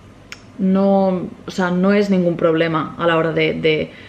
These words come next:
de tener niños ni niñas. Es simplemente que te tienes que seguir cuidando igual. Yo me he seguido cuidando igual que lo he hecho hasta ahora.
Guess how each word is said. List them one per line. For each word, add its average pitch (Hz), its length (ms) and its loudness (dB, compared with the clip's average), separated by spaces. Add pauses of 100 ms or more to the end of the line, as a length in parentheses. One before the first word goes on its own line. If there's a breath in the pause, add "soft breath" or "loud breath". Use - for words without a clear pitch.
(160 loud breath)
de 180 80 2
tener 165 340 -2
niños 165 380 -2
ni 160 100 -4
niñas. 156 640 -4
Es 165 260 2
simplemente 185 600 0
que 196 100 2
te 175 100 2
tienes 160 300 -4
que 180 100 -10
seguir 170 260 -2
cuidando 185 380 2
igual. 185 300 0
Yo 165 120 -2
me 175 80 -6
he - 20 -8
seguido 185 320 -2
cuidando 190 440 2
igual 185 220 2
que 202 80 -2
lo 190 60 2
he - 20 -4
hecho 208 120 -4
hasta 208 180 -4
ahora. 175 220 -4